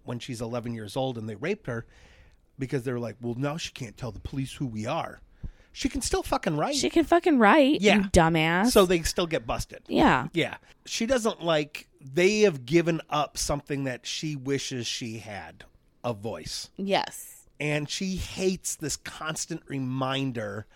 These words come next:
Speaker 2: Yeah.
Speaker 1: of this tragic event that happened to her when she was eleven years
Speaker 2: Yeah,
Speaker 1: old.
Speaker 2: like being
Speaker 1: Like,
Speaker 2: defined by the most traumatic thing that's
Speaker 1: yeah.
Speaker 2: ever happened to
Speaker 1: Yeah,
Speaker 2: you.
Speaker 1: she's, like, twenty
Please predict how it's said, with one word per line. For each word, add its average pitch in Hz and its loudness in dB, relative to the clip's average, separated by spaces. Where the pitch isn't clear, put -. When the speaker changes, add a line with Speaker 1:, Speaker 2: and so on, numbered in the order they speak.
Speaker 2:
Yeah. 151 6
Speaker 1:
of 139 -2
this 175 4
tragic 240 0
event 233 0
that 196 2
happened 202 0
to 202 0
her 190 2
when 190 0
she 190 -4
was 180 4
eleven 175 -2
years 165 -2
Speaker 2:
Yeah, 180 8
Speaker 1:
old. 160 0
Speaker 2:
like 190 -2
being 233 2
Speaker 1:
Like, 226 0
Speaker 2:
defined 190 4
by 175 6
the 175 0
most 180 0
traumatic 160 2
thing 160 -2
that's 151 -4
Speaker 1:
yeah. - 0
Speaker 2:
ever 147 -2
happened 147 -4
to 202 0
Speaker 1:
Yeah, 156 0
Speaker 2:
you. 110 -2
Speaker 1:
she's, 208 -2
like, 214 -8
twenty 190 -6